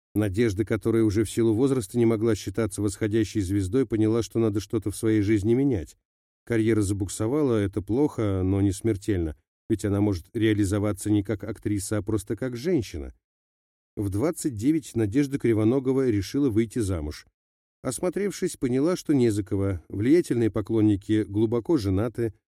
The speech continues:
холостые театралы — чудаки. Многие маменькины сынки, коллеги-инфантилы или пьяницы. А хотелось молодого, перспективного, бездетного. Таким оказался только Палыч, его надежда и осчастливила.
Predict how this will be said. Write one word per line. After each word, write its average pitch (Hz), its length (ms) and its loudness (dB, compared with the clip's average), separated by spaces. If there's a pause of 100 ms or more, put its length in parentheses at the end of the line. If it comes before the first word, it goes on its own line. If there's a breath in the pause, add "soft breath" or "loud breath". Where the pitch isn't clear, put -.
(140)
холостые 127 640 -2
театралы — 127 680 -2
чудаки. 107 600 -4 (840)
Многие 127 400 2
маменькины 120 960 0
сынки, 120 600 -2 (520)
коллеги-инфантилы 117 1500 0
или 113 260 2
пьяницы. 104 840 -2 (1120)
А 110 260 -4
хотелось 139 560 -2
молодого, 110 600 0
перспективного, 110 840 -2
бездетного. 92 920 -2
Таким 165 280 -4
оказался 123 480 -4
только - 300 -4
Палыч, 98 440 -4
его 95 180 -2
надежда 104 440 0
и 98 80 2
осчастливила. 92 840 -2